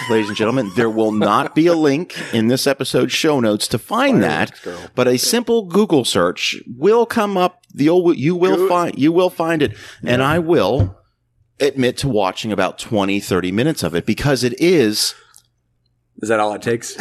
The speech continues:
Speaker 1: <laughs> Yeah, exactly. It is one of the most stylistic adult films that I've ever seen.
Speaker 2: Okay.
Speaker 1: I mean,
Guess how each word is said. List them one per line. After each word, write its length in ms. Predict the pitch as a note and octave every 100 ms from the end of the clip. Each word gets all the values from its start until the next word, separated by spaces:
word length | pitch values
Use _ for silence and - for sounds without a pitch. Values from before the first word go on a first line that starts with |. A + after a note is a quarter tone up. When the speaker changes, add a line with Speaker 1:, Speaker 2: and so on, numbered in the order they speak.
| -
Speaker 1:
<laughs> 160 | C#3 -
Yeah, 160 | C3 - - - -
exactly. 460 | - C3 C3+ - - - - - F#2
It 80 | B2+
is 220 | F#3+ E3
one 160 | D3+ D#3
of 60 |
the 60 | D3+
most 320 | C3+ A#2 -
stylistic 1000 | - C#3 C3+ B2+ C#3 C3 G#2+ F#2 - - _ _ -
adult 460 | A2 G#2+ A#2 C3+
films 480 | - E2+ D2 E2 - - - - _
that 180 | G2 G2+
I've 240 | A2+ D#3+
ever 220 | A2+ D2+ -
seen. 360 | C#3 G2 - _
Speaker 2:
Okay. 340 | A#2+ B2+ A2+ -
Speaker 1:
I 80 | A#2
mean, 300 | B2 A2+